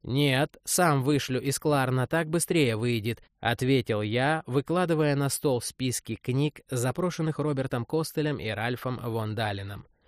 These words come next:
«Долго вас не будет?» — спросил слуга. Я пожал плечами. «Пока не знаю. Будь добр, вскипяти воду». Хорхе подвесил над огнем закопченный чайник и сообщил:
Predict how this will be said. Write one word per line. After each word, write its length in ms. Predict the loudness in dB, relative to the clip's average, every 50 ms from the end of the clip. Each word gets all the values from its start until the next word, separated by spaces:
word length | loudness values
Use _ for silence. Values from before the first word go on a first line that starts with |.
| -20 -20 -20 -20 -10
«Долго 520 | -4 0 2 4 4 4 4 4 4 4
вас 380 | 4 2 2 2 2 2 2 2
не 160 | 0 0 0
будет?» — 340 | 2 2 2 2 0 0 -2
спросил 460 | -4 -4 -2 -2 -2 0 0 0 0
слуга. 480 | 0 -2 -2 0 0 2 2 0 0 -4 -8 -16 -20 _ _
Я 380 | -10 -6 -2 0 2 2 2 2
пожал 380 | 2 2 2 2 2 2 0
плечами. 760 | 0 0 0 0 0 0 0 0 0 0 0 0 -2 -2 -4 -6 _ _ -2
«Пока 320 | -2 -2 0 2 2 4
не 140 | 4 4 4
знаю. 540 | 4 4 4 4 4 4 4 4 2 0 -2 -8 -6
Будь 320 | 0 2 2 2 0 0
добр, 340 | 2 4 4 4 4 2 0
вскипяти 440 | -2 -2 0 0 0 0 0 0 0
воду». 360 | 0 0 -2 -2 -4 -6 -8 -10 _ _ _ _ _ _ _ _
Хорхе 640 | -4 2 6 6 8 8 6 4 2 2 2 2 2
подвесил 560 | 2 0 0 2 2 2 0 0 0 0 2
над 160 | 2 2 2
огнем 440 | 2 0 0 2 2 2 2 2 2
закопченный 680 | 0 0 0 -2 -4 -2 0 0 2 2 2 2 0
чайник 520 | 0 0 2 2 4 2 2 2 0 -2 -2
и 160 | -2 -2 -2 -2
сообщил: 580 | 0 0 0 -2 -2 -4 -4 -2 -2 -4 -4